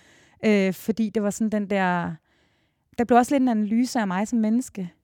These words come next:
Altså, der er jo også nogen, der virkelig har kastet sig ud i, i nogle lækre ting omkring, at jeg nok ikke var sammen med den rigtige mand. Og sagt, "Er du helt sikker på?" Fordi, ved du hvad, hvis Peter kom hjem og sagde, "Skat, jeg elsker dig,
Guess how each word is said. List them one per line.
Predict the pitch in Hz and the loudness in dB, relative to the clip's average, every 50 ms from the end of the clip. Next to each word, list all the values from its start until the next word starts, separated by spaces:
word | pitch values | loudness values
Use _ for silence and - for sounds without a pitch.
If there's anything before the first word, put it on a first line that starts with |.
| _ _ - | _ _ -2
Altså, | 214 208 - 208 202 190 185 180 180 185 - - | -2 0 0 0 0 0 0 -2 -2 -2 0 2
der | 175 | 4
er | 156 - 214 | 6 6 6
jo | 240 | 6
også | 240 240 - 247 | 4 2 2 0
nogen, | 240 247 233 | 0 2 0
der | 214 | 0
virkelig | 185 214 240 214 220 190 | 0 0 -2 0 0 -2
har | 175 | -2
kastet | - 180 185 175 - - 185 | 0 -2 -2 -2 -4 -6 -6
sig | - 202 | -6 -4
ud | - - 208 | -4 -2 0
i, | 202 190 180 165 - _ _ _ _ _ _ | 0 0 -2 -4 -6 _ _ _ _ _ _
i | - 185 | -4 -2
nogle | 185 180 175 | -2 0 0
lækre | 185 190 - 220 | 0 0 0 -2
ting | 208 - 240 196 - 190 | -4 -2 -2 -4 -2 -4
omkring, | 190 185 - 196 - - | -6 -4 -4 -4 -4 -2
at | 185 180 | -2 -2
jeg | 170 | 0
nok | 170 170 185 | 0 0 -2
ikke | 214 202 | -2 -2
var | - 196 | -4 -4
sammen | - 180 - 208 | -4 -4 -4 -4
med | 202 190 | -4 -4
den | 185 180 | -2 -2
rigtige | 185 185 - 226 208 | -4 -4 -4 -4 -4
mand. | 196 196 226 - _ _ _ _ _ _ _ _ _ _ _ _ - _ _ _ - | -2 -4 -4 -6 _ _ _ _ _ _ _ _ _ _ _ _ -20 _ _ _ -4
Og | 214 202 | -2 0
sagt, | - 196 196 - | 2 2 2 2
"Er | 214 | 2
du | 190 | 0
helt | 175 - - - - - | 0 0 0 -4 -2 -2
sikker | - 240 220 226 233 | 2 2 2 2 2
på?" | - 226 - - | 0 -2 -2 -2
Fordi, | - - 208 202 196 | -2 -4 -2 -2 0
ved | - 214 | 2 2
du | 233 214 | 4 4
hvad, | 208 202 196 | 4 4 2
hvis | 208 220 - | 2 -2 -2
Peter | - 254 247 254 262 | -2 -2 -2 -2 -4
kom | - - 233 214 | -4 -4 -2 -2
hjem | 202 202 214 - | -2 -2 -4 -4
og | 214 214 | -6 -6
sagde, | - - 196 202 214 208 _ _ _ _ _ _ _ _ _ _ _ _ _ _ _ _ _ _ _ _ | -2 0 0 2 0 0 _ _ _ _ _ _ _ _ _ _ _ _ _ _ _ _ _ _ _ _
"Skat, | - - - 175 165 - - | -12 -6 -4 -4 -4 -4 -4
jeg | 160 - | -4 -2
elsker | 196 190 196 - - 208 | -2 -2 -2 0 0 0
dig, | 196 185 | 0 0